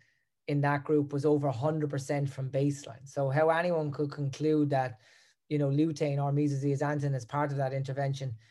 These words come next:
had a negative impact on zeaxanthin, it's just, it's bizarre. Um, so the dose is important. The science has been done, left-hand side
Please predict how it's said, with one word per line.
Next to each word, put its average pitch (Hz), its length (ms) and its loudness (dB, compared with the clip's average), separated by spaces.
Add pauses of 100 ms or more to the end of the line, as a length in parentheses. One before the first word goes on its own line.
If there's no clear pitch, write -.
(100)
had 143 160 -2
a 139 60 0
negative 143 440 0
impact 135 500 -4
on 131 120 -6
zeaxanthin, 131 560 -4
it's 135 80 -12
just, - 240 -20 (260)
it's - 140 -10
bizarre. 131 560 -4 (420)
Um, 139 360 0 (240)
so 156 260 2
the 143 180 2
dose 165 340 4
is 165 140 -4
important. 165 680 -2 (240)
The 143 80 -4
science 170 440 2
has 156 100 -4
been 147 240 -2
done, 151 400 2 (160)
left-hand 175 640 2
side 170 400 4